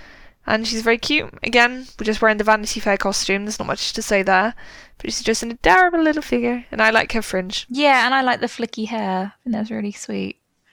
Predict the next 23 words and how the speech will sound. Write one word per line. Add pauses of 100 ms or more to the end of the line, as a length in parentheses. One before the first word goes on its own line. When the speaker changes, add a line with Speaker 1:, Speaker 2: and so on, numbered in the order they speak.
(460)
Speaker 1:
Yeah, (260)
it's
really
cute.
I
think
she'll
make
a
good
cosplay.
Speaker 2:
Yeah,
s-, (200)
seems
like
it'd
be
relatively
easy
to
do
and, (520)
uh,